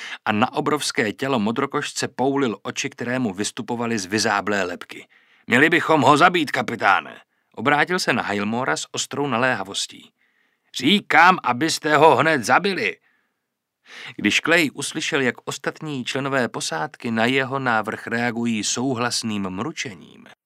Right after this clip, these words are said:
a všiml si silných pochybností v kapitánově tváři, řekl: "To jméno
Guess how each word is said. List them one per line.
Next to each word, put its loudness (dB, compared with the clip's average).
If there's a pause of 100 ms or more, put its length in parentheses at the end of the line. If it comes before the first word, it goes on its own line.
(580)
a -4
všiml 2
si 0
silných -2
pochybností -6
v -10
kapitánově -4
tváři, -4 (440)
řekl: 0 (600)
"To 4
jméno 2